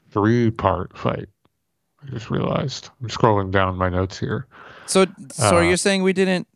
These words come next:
Speaker 2: did we not have any, uh, I'm trying to remember here. We didn't have any break to go back to the world map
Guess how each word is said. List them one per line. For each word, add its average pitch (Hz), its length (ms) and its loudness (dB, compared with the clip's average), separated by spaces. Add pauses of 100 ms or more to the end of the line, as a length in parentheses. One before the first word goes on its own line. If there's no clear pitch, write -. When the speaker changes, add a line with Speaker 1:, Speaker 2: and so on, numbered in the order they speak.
Speaker 2:
did 151 180 -4
we 180 120 -2
not 170 240 -2
have 156 300 2
any, 139 320 -2
uh, 120 260 0
I'm 113 140 -10
trying 123 180 -4
to 107 60 0
remember 110 200 -2
here. 95 180 -8
We 107 100 -6
didn't 120 180 -8
have 123 200 -4
any 110 280 -2 (300)
break 107 420 -2
to 98 380 -2 (400)
go 113 120 2
back 110 200 0
to - 80 -8
the 113 80 2
world 107 220 2
map 104 320 -4